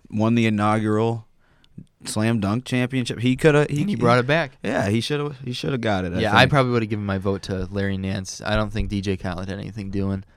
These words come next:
Speaker 2: or had anything, uh,
Speaker 1: I th-
Speaker 2: he shouldn't have been out there.
Speaker 1: He, like, jumped over a squatted Kevin Hart. Like, Kevin Hart's already, like, five three. Why did he have
Speaker 2: Yeah,
Speaker 1: to
Speaker 2: why
Speaker 1: squat?
Speaker 2: Yeah, just stand straight up.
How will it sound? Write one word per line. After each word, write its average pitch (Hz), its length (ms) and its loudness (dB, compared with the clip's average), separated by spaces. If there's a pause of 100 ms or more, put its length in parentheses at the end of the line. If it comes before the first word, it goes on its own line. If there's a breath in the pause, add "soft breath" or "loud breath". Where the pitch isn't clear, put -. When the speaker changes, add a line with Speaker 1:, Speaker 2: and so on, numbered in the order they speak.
(640 soft breath)
Speaker 2:
or 107 60 2
had 101 140 4
anything, 98 540 -6
uh, 92 280 -4 (680)
Speaker 1:
I 131 100 -2
th- 123 140 -6
Speaker 2:
he 120 80 0
shouldn't 113 260 0
have 92 60 -2
been 85 80 -6
out - 80 -14
there. - 220 -12
Speaker 1:
He, 139 280 2
like, 135 200 2
jumped 120 320 2
over 123 400 6
a - 140 0
squatted 117 540 2
Kevin 113 220 2
Hart. 113 220 0
Like, 117 160 0
Kevin 156 220 4
Hart's 143 260 4
already, 127 220 4
like, 120 140 2
five 123 300 4
three. 127 240 4
Why 110 160 6
did 123 120 6
he 123 80 8
have - 100 8
Speaker 2:
Yeah, 156 80 10
Speaker 1:
to 120 60 8
Speaker 2:
why 123 140 10
Speaker 1:
squat? 123 380 6
Speaker 2:
Yeah, 151 140 4
just 117 200 0
stand 139 280 0
straight 110 360 0
up. 95 180 -2